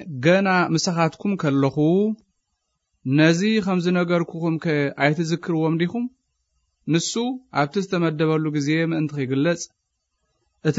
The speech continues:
ሕጂ ዝኽልክሎ እንታይ ምዃኑ ትፈልጥዎ ኢኹም። እቲ ብሕቡእ ዝዓዪ ሕጊ ኣልቦነት ድሮ ጀሚሩሎ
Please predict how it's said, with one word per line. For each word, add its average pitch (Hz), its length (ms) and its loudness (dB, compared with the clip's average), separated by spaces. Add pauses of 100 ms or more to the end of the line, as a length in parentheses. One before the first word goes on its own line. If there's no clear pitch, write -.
ሕጂ 185 320 2
ዝኽልክሎ 190 560 0
እንታይ 185 340 0
ምዃኑ 170 360 0 (240)
ትፈልጥዎ 214 540 -2
ኢኹም። 131 280 0 (480)
እቲ 160 200 -2
ብሕቡእ 202 380 2
ዝዓዪ 165 420 2
ሕጊ 175 260 -4
ኣልቦነት 160 600 2 (400)
ድሮ 147 240 2 (220)
ጀሚሩሎ 156 560 2